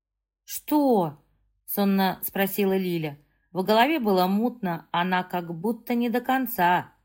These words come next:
вынырнула из сна. "Ты владеешь магией сноходцев?"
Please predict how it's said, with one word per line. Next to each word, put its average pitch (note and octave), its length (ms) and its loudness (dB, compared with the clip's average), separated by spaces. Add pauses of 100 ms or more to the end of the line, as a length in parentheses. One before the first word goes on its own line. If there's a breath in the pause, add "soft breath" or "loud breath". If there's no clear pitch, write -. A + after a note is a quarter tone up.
(120)
вынырнула D#3+ 600 -2
из F3 200 -8
сна. C#3 240 -10 (1080)
"Ты G#3+ 160 2
владеешь G#3 540 2
магией G3+ 400 2
сноходцев?" G3+ 720 -2